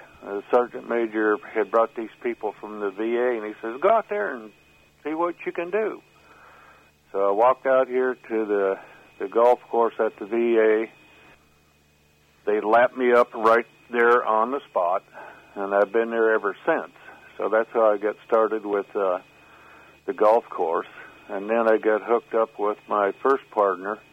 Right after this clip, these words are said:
and, uh, we opened up Area fifty-one. We started with nothing. Uh, we presently reside in an old pig barn, and that's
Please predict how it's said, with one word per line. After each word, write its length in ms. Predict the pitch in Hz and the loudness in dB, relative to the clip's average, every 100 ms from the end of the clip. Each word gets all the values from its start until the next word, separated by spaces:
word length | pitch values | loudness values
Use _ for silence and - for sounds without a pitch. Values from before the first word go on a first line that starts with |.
| _ _ - - _ _ _ _ _ _ _ _ - | _ _ -20 -20 _ _ _ _ _ _ _ _ -8
and, 440 | 98 101 98 98 | -4 -2 -4 -2
uh, 200 | 98 98 | 0 0
we 240 | 98 107 | 0 0
opened 380 | 110 117 113 107 | 0 0 -2 -2
up 260 | 104 104 - - - - | 0 0 -4 -20 -10 -2
Area 300 | 113 104 101 - | 0 -2 -4 -4
fifty-one. 640 | 113 - 101 104 95 80 - | -4 -4 -6 -2 -2 -4 -8
We 160 | 98 101 - | -8 -8 -10
started 420 | - 113 117 113 98 | 0 2 2 0 -4
with 260 | 101 92 | -4 -4
nothing. 640 | 107 104 113 117 - 113 131 - _ _ _ _ _ _ _ _ _ _ _ _ _ | -8 -2 2 2 0 -10 -12 -20 _ _ _ _ _ _ _ _ _ _ _ _ _
Uh, 280 | 101 98 95 | -6 -2 -2
we 200 | 92 104 | 0 -2
presently 680 | 101 - 120 110 110 107 110 | -4 0 2 0 -6 -4 -4
reside 800 | 104 107 101 107 107 107 110 110 107 - - | -2 -6 -2 2 4 4 0 -4 -10 -18 -12
in 200 | 104 98 | -8 -4
an 160 | 98 | 0
old 260 | 104 110 - - | 2 2 0 -2
pig 260 | 131 110 | -2 -2
barn, 340 | 98 92 95 104 | -2 -2 -2 -4
and 120 | 104 | -6
that's 180 | 104 | -6